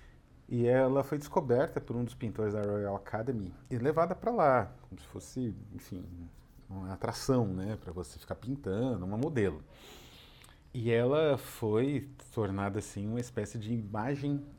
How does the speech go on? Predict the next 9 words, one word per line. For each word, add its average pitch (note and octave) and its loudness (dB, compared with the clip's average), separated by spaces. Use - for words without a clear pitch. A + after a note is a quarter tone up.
ah, A2 -8
no A2+ 2
imaginário B2 4
pré-rafaelita, G#2 -2
ela A2 0
e A2 -2
a A2 4
Jane A2+ 2
Wo-, G2+ -2